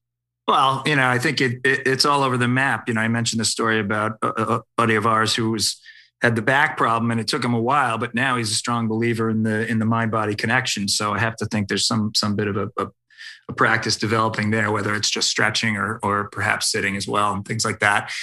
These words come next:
And I've had conversations with, you know, a bunch of our contemporaries who are,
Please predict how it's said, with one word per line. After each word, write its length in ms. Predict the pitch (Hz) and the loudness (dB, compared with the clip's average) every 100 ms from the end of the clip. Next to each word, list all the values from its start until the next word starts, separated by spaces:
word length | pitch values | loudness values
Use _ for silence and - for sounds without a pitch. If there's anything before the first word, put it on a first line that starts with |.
| - | -4
And 100 | - | 0
I've 120 | 185 185 | 2 2
had 320 | 165 156 151 | 2 0 0
conversations 680 | 135 113 - 98 - 101 | 0 2 0 -2 -2 -4
with, 260 | 107 95 - | -4 -6 -8
you 100 | - | -6
know, 60 | 95 | -4
a 40 | |
bunch 220 | 98 95 98 | -2 -2 -2
of 120 | 95 | 0
our 180 | 95 95 | 0 0
contemporaries 840 | - 98 95 95 95 95 98 95 | -6 -4 -4 -2 -2 0 0 0
who 140 | 101 | -2
are, 220 | 98 92 | -2 -4